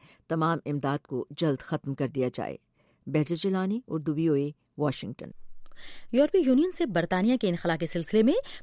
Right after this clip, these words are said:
Speaker 2: برطانوی وزیر اعظم ٹریسا مے یورپی یونین کے لیڈروں کو آمادہ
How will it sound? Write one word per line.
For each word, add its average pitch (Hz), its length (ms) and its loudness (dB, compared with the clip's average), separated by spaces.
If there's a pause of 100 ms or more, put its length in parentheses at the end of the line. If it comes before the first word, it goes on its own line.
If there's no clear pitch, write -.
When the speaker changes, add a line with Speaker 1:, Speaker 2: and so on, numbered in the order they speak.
Speaker 2:
برطانوی 277 520 4
وزیر 220 200 2
اعظم 220 300 4
ٹریسا 185 360 0
مے 185 160 2 (380)
یورپی 277 480 6
یونین 240 260 6
کے 240 100 4
لیڈروں 190 320 2
کو - 200 4
آمادہ 175 340 2